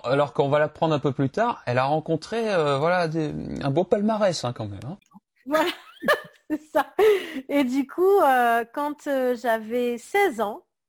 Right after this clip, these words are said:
Speaker 2: euh, j'ai découvert le métal, j'ai découvert Marilyn Manson,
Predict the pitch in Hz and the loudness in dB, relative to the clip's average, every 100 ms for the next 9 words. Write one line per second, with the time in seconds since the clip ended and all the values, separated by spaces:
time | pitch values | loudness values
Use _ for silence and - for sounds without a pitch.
0 | _ - _ _ _ - 220 214 208 196 | _ -20 _ _ _ -2 0 0 0 -4
1 | 190 190 190 202 185 262 302 - 247 233 | -4 -6 -8 -8 -6 -8 -8 -8 -4 0
2 | 269 311 - _ 208 233 349 254 226 175 | 0 -2 -12 _ -8 -4 -2 -2 -6 -8
3 | 180 320 - _ _ _ 202 240 220 226 | -8 -10 -16 _ _ _ -12 -8 -8 -10
4 | - 214 208 202 254 285 285 254 208 196 | -12 -8 -6 -4 -4 -2 -4 -6 -8 -10
5 | - 170 | -14 -16